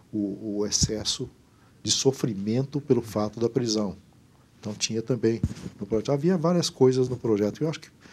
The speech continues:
estava bem balanceado o projeto. Tinha tratamento para as pessoas, tinha vários outros mecanismos, mas sem criar também um sistema gravoso de custos excessivos.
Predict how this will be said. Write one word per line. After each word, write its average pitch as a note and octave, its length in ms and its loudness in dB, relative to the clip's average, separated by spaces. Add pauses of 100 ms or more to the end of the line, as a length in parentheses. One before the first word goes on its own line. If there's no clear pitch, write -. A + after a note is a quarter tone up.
(320)
estava D3+ 240 0 (160)
bem A#2 220 0
balanceado G#2 720 -2 (180)
o G2 60 -16
projeto. F#2 260 -4 (140)
Tinha A#2 180 -2
tratamento G#2+ 600 -2
para G2+ 80 -6
as - 80 -10
pessoas, C#3 420 0
tinha C#3 140 -4
vários D3+ 340 0
outros A2+ 260 -2
mecanismos, A2+ 320 -6 (220)
mas C3+ 160 4
sem - 340 4
criar B2+ 460 0
também B2 560 -2 (480)
um B2+ 280 -6
sistema A#2+ 560 -2
gravoso B2 760 4
de B2+ 120 -6
custos A#2+ 520 -2
excessivos. A#2+ 920 -2